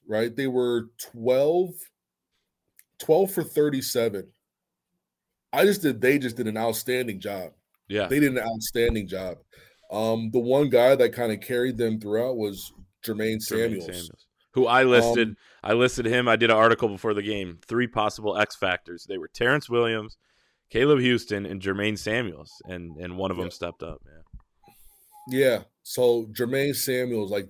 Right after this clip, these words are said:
Speaker 1: that dude was, he was definitely a problem. Six seven, two thirty. Um, you know, he was eight for thirteen on the game.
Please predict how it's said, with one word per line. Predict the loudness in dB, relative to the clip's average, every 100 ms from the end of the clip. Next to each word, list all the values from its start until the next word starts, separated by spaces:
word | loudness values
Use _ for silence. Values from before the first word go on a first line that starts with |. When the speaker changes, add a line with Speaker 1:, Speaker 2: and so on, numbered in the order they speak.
| -4
Speaker 1:
that | 0 0 0
dude | 0 0 -2
was, | -4 -4 -6 -10 -20 _ _ -6
he |
was | -4 2
definitely | 4 4 2 -4
a | -4
problem. | -4 0 0 -2 -8 -20 -14
Six | -6 -4 -4 0
seven, | 2 4 2 -4
two | -6 -6
thirty. | -2 0 2 -2 -8 _ _ _ _ _ -6
Um, | -2 0 -2 -4 -6 -10 -14 _ _ _ _ _ _ _ _ _ _ _ -10
you | -6
know, | -6
he | -6 0
was | 0 2
eight | 0 0
for | -2 0
thirteen | 4 4 4 -2 -2
on | 0 0
the | -2
game. | -2 -2 -2 -4